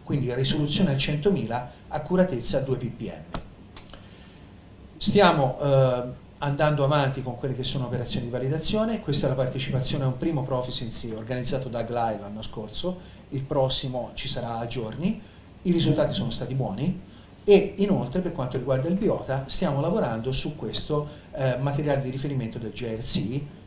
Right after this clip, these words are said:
cercando anche qualche proficiency relativo alla, alla matrice in oggetto. Cosa abbiamo fatto? Eh, abbiamo analizzato un bel po' di campioni d'acqua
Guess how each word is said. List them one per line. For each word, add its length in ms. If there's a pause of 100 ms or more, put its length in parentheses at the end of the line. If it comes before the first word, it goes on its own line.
(100)
cercando 800
anche 360
qualche 320
proficiency 800
relativo 640
alla, 380
alla 160
matrice 360
in 80
oggetto. 440 (1300)
Cosa 280
abbiamo 280
fatto? 600 (440)
Eh, 80
abbiamo 840
analizzato 760
un 160
bel 140
po' 240
di 120
campioni 380
d'acqua 600